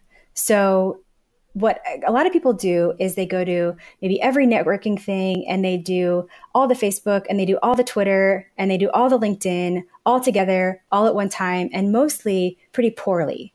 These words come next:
right? If you do a little bit of everything. So I,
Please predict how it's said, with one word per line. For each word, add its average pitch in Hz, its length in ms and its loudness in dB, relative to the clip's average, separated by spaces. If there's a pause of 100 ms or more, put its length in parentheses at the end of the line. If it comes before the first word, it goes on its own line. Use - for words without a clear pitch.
(640)
right? 175 280 2
If - 100 -4
you 214 100 2
do 214 200 4
a 196 80 4
little 214 340 2
bit 208 180 0
of 185 200 0
everything. 214 720 -2 (280)
So - 300 -2 (140)
I, 185 80 -6